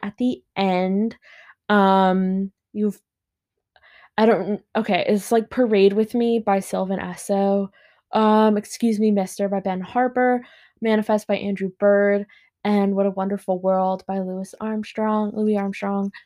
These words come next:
Um, I wanted to include that one at the end because obviously it's an iconic song,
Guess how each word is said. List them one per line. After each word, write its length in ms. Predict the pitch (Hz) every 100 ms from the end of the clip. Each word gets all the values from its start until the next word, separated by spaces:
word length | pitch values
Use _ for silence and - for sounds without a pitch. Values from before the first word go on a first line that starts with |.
| _ _ _
Um, 540 | 202 202 196 196 196 190
I 120 | 208
wanted 220 | 208 214 214
to 80 |
include 280 | 226 214 220
that 140 | 202 196
one 80 |
at 100 | 208
the 160 | 254 -
end 340 | 214 202 202
because 520 | 202 202 196 190 185 -
obviously 640 | 196 196 202 - 190 190
it's 180 | - -
an 80 | 202
iconic 600 | 190 190 - 202 208 214
song, 440 | - 190 190 190